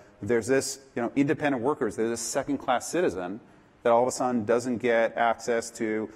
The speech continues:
benefits, healthcare, et cetera, just because they've chosen to work for themselves versus,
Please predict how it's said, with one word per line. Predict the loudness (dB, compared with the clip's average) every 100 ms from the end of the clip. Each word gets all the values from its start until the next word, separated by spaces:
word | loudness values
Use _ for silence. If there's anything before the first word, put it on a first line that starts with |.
| -18 -2
benefits, | 0 0 0 0 0 -2
healthcare, | -2 -2 -2 -6 -2 0 0 -2
et |
cetera, | 0 2 2 2 0 -2 -6 -20 _
just | -6 -2
because | -4 -4 -2 2 2 0 -2
they've | -4 -4
chosen | -6 0 0 0 -4
to | -6 -4
work | -4 -4
for | -4 -8
themselves | -6 -2 0 0 0 -4
versus, | -4 -2 -2 0 -2 -4